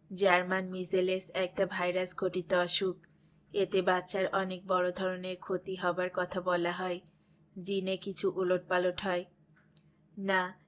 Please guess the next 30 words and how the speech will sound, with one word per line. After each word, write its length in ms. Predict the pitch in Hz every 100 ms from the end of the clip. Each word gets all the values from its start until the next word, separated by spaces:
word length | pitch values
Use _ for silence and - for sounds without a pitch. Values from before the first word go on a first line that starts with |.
| -
এ 180 | 190 180
ধরনের 420 | 190 185 185 190
কোনো 260 | 185 185 180
অসুখ 300 | 175 - 185
বিসুখ 360 | 180 170 180
হয়নি। 440 | 196 180 175 180 - _ _ _ _ _ _
মাম্পস, 540 | 190 190 185 185 - - _ -
মাম্পস 340 | 190 185 180
কি 180 | - 202
হয়েছিল? 640 | 196 190 180 - 196 185 180 - _ _ _ _ _ _
না, 220 | 196 185 180
তাও 300 | 185 180 180
না। 280 | 180 180 - _ _ _ _ _ _ _ _ _ _ 240
মিসির 420 | 247 240 247 240
আলি 180 | 240 247
বেশ 300 | 214 214 -
কিছুক্ষণ 480 | - 214 226 - 233
চুপ 240 | 226 208 196
করে 200 | 202 202
থেকে 280 | 202 208 208
বললেন, 480 | 196 190 185 185 190 - _ _ _ - - _ _ _ -
"সেই 300 | - 196 185
সময় 360 | - 190 185
কি 160 | 170 196
তিনি 300 | 196 190 196
অদ্ভুত 420 | 185 180 - 190
কোনো 220 | - 190
স্বপ্ন 440 | 196 190 180 - 185
টপ্ন 380 | 190 185 190
দেখতেন?" 500 | 180 185 170 196 185